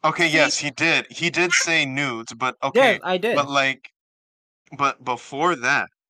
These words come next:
Speaker 1: before he mentioned that,
Speaker 3: You
Speaker 1: you
Speaker 3: brought
Speaker 1: were
Speaker 3: it up.
Speaker 1: saying, like, "Hey, you know, like, <laughs>
Speaker 2: You.
Speaker 1: just find a sugar daddy."
Speaker 2: A sugar daddy? That doesn't trigger to that.
Speaker 1: I mentioned feet pics,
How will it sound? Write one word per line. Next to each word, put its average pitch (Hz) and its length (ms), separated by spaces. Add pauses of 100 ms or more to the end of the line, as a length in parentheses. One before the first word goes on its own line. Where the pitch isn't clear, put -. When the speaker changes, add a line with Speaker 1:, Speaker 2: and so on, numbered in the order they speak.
Speaker 1:
before 139 320
he 165 160
mentioned 131 560
that, 113 300 (560)
Speaker 3:
You 117 100 (360)
Speaker 1:
you - 20
Speaker 3:
brought 165 240
Speaker 1:
were 131 60
Speaker 3:
it 135 60
up. 208 60
Speaker 1:
saying, 131 240
like, 113 200 (180)
"Hey, 127 80
you 131 180
know, 151 420
like, 117 460
<laughs> - 300 (320)
Speaker 2:
You. 170 80 (180)
Speaker 1:
just 156 200
find 139 200
a 196 60
sugar 180 300
daddy." 113 400 (960)
Speaker 2:
A 285 100
sugar 381 360
daddy? 359 300
That 302 180
doesn't 415 260
trigger 392 260
to 381 160
that. 359 560 (480)
Speaker 1:
I 147 280
mentioned 127 460
feet - 260
pics, - 380